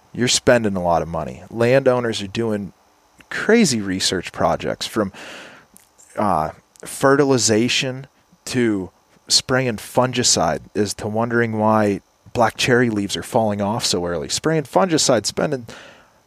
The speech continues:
tens of thousands of dollars getting helicopters up here to spray a fungicide project that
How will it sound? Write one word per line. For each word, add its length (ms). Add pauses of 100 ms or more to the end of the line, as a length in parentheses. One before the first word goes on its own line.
(240)
tens 480
of 100
thousands 460
of 80
dollars 400
getting 420
helicopters 720
up 160
here 100
to 80
spray 240
a 60
fungicide 680
project 560
that 140